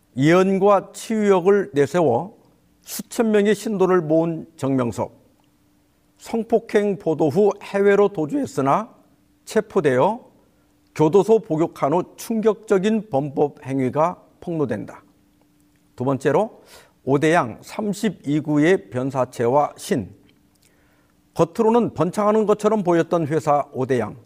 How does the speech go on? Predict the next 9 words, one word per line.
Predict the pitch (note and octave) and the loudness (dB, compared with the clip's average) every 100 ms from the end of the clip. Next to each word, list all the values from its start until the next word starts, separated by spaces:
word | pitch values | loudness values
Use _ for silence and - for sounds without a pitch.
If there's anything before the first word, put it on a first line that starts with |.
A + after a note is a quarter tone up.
| _ _ _ _ _ _ _ _ | _ _ _ _ _ _ _ _
사장 | - - G3 G#3+ E3+ | -8 -2 0 0 -2
박순자와 | - C3+ - E3+ D3 C3+ E3 F3 | -6 -8 -6 -2 0 2 2 2
서른한 | - F#3 E3 C#3+ C#3 | 0 -2 -2 -4 -2
명이 | C3 C3+ G3+ G#3+ - _ _ _ | 0 2 0 -2 -12 _ _ _
숨진 | - A3+ G#3 A3 | -8 -4 -2 -2
상태로 | - F3 D#3+ D3+ F3+ - - | -2 -6 -2 0 0 -2 -6
발견되었다. | C3+ C3 A#2 G#2+ - - - _ _ _ _ _ _ _ _ _ | -4 -2 -2 -6 -10 -16 -18 _ _ _ _ _ _ _ _ _
세 | - D3+ | -4 -2
번째, | C#3+ C#3+ C#3+ F3 | 0 0 0 -2